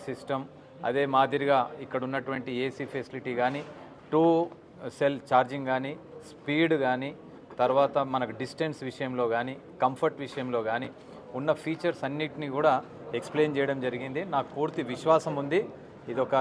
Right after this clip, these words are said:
లగ్జరీ వెహికల్, ఎకనామికల్ వెహికల్, అందరికీ మరి యాక్సెసిబుల్ ఉండే విధంగా, అఫోర్డబుల్ ఉండే విధంగా మరి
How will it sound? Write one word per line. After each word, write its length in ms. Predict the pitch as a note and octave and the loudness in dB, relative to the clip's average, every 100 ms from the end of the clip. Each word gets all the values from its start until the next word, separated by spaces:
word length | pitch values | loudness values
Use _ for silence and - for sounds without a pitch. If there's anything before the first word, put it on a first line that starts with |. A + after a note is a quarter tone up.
| B2+ | 2
లగ్జరీ 340 | B2+ A#2 D3+ D3+ | 0 0 -2 2
వెహికల్, 380 | D3+ C#3+ E3 F3 B2 A#2 | 2 2 2 0 -2 -4
ఎకనామికల్ 540 | C#3 C#3 C#3+ D3 C#3+ C#3 | -2 -2 -2 -2 -2 0
వెహికల్, 340 | C#3+ D#3 E3 - - - - A#2+ | -2 -2 -4 -6 -16 -18 -10 -2
అందరికీ 400 | C#3 D#3+ D#3 D#3 C#3 - - B2 | 2 2 2 0 -2 -6 -10 -2
మరి 140 | B2+ C3 A2+ | 0 2 2
యాక్సెసిబుల్ 500 | B2+ D3 D3+ C#3+ C#3+ | 0 0 -2 0 0
ఉండే 160 | C#3 C#3 C3+ | 0 -2 -2
విధంగా, 340 | C3 C3+ D3 A#3 - - - A#2+ | -2 0 0 0 -4 -14 -4 0
అఫోర్డబుల్ 420 | D#3+ D#3 D#3 D#3 D3 | 4 6 6 4 2
ఉండే 140 | C#3 C3 | 0 0
విధంగా 340 | C3+ D3 D3+ C3+ - - - A#2+ | 0 0 4 2 0 -10 -10 -2
మరి 120 | B2 | -2